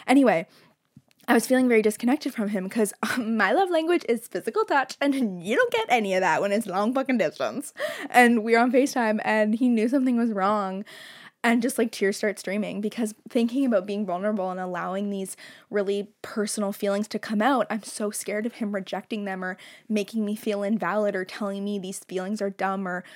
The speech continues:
not real or stupid. Love you so much 'cause he never <laughs> does that ever, and he holds space for me and makes me feel very valid. And that's what happened. The tears started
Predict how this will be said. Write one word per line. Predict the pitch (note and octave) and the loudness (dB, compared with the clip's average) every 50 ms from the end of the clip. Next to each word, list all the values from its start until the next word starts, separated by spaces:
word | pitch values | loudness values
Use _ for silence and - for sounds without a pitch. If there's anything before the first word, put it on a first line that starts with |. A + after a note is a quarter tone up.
| - - - _ | -20 -20 -10 _
not | G#3 G#3+ G3 F#3+ - - F#3+ | 0 2 2 2 0 0 -2
real | G#3 G3+ G3+ G3 G3 | 0 2 2 2 2
or | G3 | 0
stupid. | G3 - - - - A3 A3+ - A#3+ F#3+ F3 F3+ G#3+ B3 C#4+ - - - _ _ _ _ _ _ _ _ _ _ _ | -2 -6 -6 -2 0 0 0 0 0 2 2 2 2 0 -2 -6 -12 -20 _ _ _ _ _ _ _ _ _ _ _
Love | C4+ C#4+ C#4+ B3+ A#3 G#3+ A3+ C4 D4+ | 0 2 4 4 6 6 6 6 6
you | E4+ | 4
so | - G4+ | 4 6
much | F#4 F#4+ - - | 6 6 4 4
'cause | E4 D4+ | 2 0
he | F#4 F#4 | 2 2
never | E4 C4 B3 C4 D#4 F#4 | 2 2 2 4 8 10
<laughs> | G4+ | 10
does | A#4+ - | 10 10
that | - G4+ G#4+ G4 | 12 10 10 10
ever, | F4 F#4 G#4+ G4+ F#4+ E4 D#4 D#4+ | 10 6 6 8 6 6 6 6
and | D4+ C4 D4+ C4+ | 6 4 4 4
he | C#4+ | 4
holds | D4 D4 E4 D#4 C4+ | 6 6 6 4 4
space | - - B3 C#4 D4+ - | 2 2 2 2 2 2
for | - C4 A#3+ | 0 0 0
me | A#3 A#3 A#3+ | 2 2 4
and | A#3+ A#3+ | 4 4
makes | A3 G#3+ A#3 A#3 - | 2 2 2 2 2
me | - C4 B3+ | 2 2 2
feel | G#3+ - B3+ A#3+ A#3+ A#3+ A3+ - | 4 2 2 4 4 4 4 2
very | - G3+ G3 G#3+ G3 G#3 A3+ A#3+ | 0 0 2 4 6 6 6 4
valid. | A#3+ A3 G3 F#3 F#3+ F#3+ F#3+ G3 G#3+ C4 D4 D#4+ E4+ - - - - - B3 - _ | 4 2 0 0 0 0 2 4 4 4 4 2 0 -4 -8 -14 -16 -16 -18 -6 _
And | - A#3 A#3+ A#3 A3+ A3+ A3+ A#3+ A#3 A#3+ A#3 - - | 2 2 4 4 2 2 2 2 2 0 0 0 0
that's | - G#3+ A3 B3 - - | 2 2 2 0 -2 -2
what | C4+ C4 B3+ C4 | 0 0 0 2
happened. | D4+ F#4+ F#4+ F4 D#4+ B3+ A#3 | 2 0 2 2 2 4 4
The | G#3+ G#3+ | 2 0
tears | - - B3+ A3+ B3 A#3+ - | -2 0 2 2 2 0 -2
started | - - G#3+ G3+ G#3 A3+ A3 A3 G#3+ G#3 A3 | -2 -2 0 2 2 2 2 2 0 -2 -6